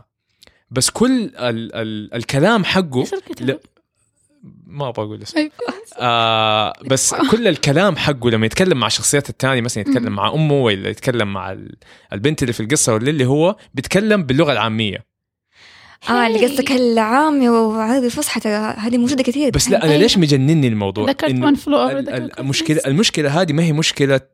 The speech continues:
Speaker 1: آه، كتابة. لو الكتاب كله بالعامي أو
Speaker 2: مم.
Speaker 1: كله بالفصحى ما عندي مشكلة. ول-، ولو اللي بيحكي الحكاية بيحكيها بالفصحى والكلام كله بالعامي برضو ما عندي مشكلة. المشكلة إنه نفس الشخص هي من، يعني مثلا فل-،
Speaker 2: أها.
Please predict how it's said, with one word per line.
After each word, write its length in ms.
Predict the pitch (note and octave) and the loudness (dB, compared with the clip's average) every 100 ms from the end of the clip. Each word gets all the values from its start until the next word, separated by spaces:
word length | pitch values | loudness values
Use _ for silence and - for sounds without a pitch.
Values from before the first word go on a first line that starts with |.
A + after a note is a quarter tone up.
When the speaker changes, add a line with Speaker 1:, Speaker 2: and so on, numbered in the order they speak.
| - | -2
Speaker 1:
آه، 240 | G#2 G2+ | 0 -2
كتابة. 440 | G#2 C3 A#2+ G#2 - _ _ _ - | -4 -2 0 0 -6 _ _ _ -2
لو 100 | A#2+ | 0
الكتاب 240 | A#2+ F3+ F3+ | 2 2 2
كله 260 | - F#3 | 2 2
بالعامي 580 | B2 A2 C3+ B2+ G#2+ C3 - _ - | 2 2 2 0 -2 -6 -12 _ 0
أو 40 | |
Speaker 2:
مم. 120 | C4 A3 | 0 2
Speaker 1:
كله 240 | F3 D#3+ | 2 2
بالفصحى 540 | B2 A2 D3+ - A#2+ | 0 0 0 0 0
ما 120 | B2 B2+ | 2 0
عندي 200 | A#2+ A#2 | 0 -2
مشكلة. 260 | A#2+ A2 | -4 -4
ول-، 240 | A#2 A#2+ - | -2 -2 -4
ولو 460 | F#2+ A#2 A#2 A#2 A2+ _ _ _ _ | -6 -2 2 0 -2 _ _ _ _
اللي 120 | B2 A#2 | -4 0
بيحكي 380 | B2+ F#3 - | 0 0 0
الحكاية 380 | B2+ B2 C#3+ D3 | -2 -2 0 0
بيحكيها 400 | A#2+ A2+ - D3+ | -2 -6 0 0
بالفصحى 460 | B2 A#2 C#3 - B2+ | 0 -2 -2 0 2
والكلام 520 | A#2+ G2+ - B2+ C3+ | 2 2 0 0 0
كله 220 | D#3 C#3+ | -2 -2
بالعامي 360 | A2 G#2 C3 A#2+ | 0 0 -2 -2
برضو 240 | C#3+ C3 | -2 0
ما 100 | B2+ | 0
عندي 180 | A#2+ A2 | 0 0
مشكلة. 300 | A2 - E2+ | -4 -6 -8
المشكلة 520 | A2+ F#3+ - D3 D#3 - _ _ - | -2 -2 0 0 0 -4 _ _ -6
إنه 140 | B2+ C3 | -2 0
نفس 260 | F#3+ - | 2 2
الشخص 520 | C3+ - B2+ - - - | 0 0 -2 -4 -8 -6
هي 220 | - D#3 C#3+ | 2 2 4
من، 320 | A#2 A2+ A2+ | 2 0 -4
يعني 280 | - G2 G2+ | -8 -6 -4
مثلا 340 | A#2+ B2+ B2 | -4 -2 -2
فل-، 160 | A#2 - | -2 -2
Speaker 2:
أها. 240 | C4 C#4 | 0 -2